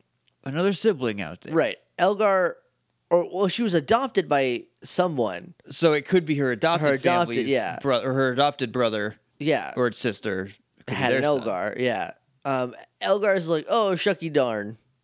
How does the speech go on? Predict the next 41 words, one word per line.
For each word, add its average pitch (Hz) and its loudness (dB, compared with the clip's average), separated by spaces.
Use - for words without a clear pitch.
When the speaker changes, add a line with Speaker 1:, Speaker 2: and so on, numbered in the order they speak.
Speaker 2:
He 135 -8
says 117 0
that. 98 -6
He 123 -2
literally 127 0
says, 113 -2
"Oh, 113 2
shucky 113 -4
darn." 95 -4
Speaker 1:
I 120 -6
missed 113 -8
that. 92 -6
Speaker 2:
He 107 -14
did. 101 -2
We 143 0
were 147 -4
talking 147 0
about, 127 0
is 131 -2
he 123 -4
Demetrius, 110 -4
I 107 -4
think. 98 -8
Um, 131 0
then 208 2
we 240 -2
cut 226 0
back 208 0
to 196 -2
the 151 -6
Power 214 -2
Rangers, 214 -2
and 139 -2
Justin's 147 0
like, 139 -2
"This 233 0
is 202 -8
the 175 0
best 190 0
birthday 233 0
ever." 208 0